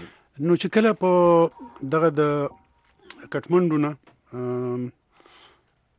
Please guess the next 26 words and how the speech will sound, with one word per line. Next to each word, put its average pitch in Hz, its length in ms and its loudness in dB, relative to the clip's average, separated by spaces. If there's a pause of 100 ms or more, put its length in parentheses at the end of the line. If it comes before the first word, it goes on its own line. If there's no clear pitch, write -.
(920)
دا 123 280 -10
جاز 147 380 -2
دی 156 220 -6
وتښتو، 151 720 -6
امرتسر 135 420 -8
ته 151 120 -8
لاړو، 143 340 -4
بیا 131 180 -6
امرتسر 127 400 -8
نه 135 140 -6
بیا 165 200 0
راپورته 143 460 -6
کو. 135 260 -10 (880)
او 117 600 -8 (480)
دلته 139 200 -4
کې 127 120 -12
په 131 300 -8
افغانستان 117 720 -6
کې 147 360 -8 (260)
د 123 80 -10
طالبانو 123 600 -6
چې 127 120 -14
کوم، 123 360 -12
آه، 117 460 -14
حکومت 123 500 -10
و، 120 180 -12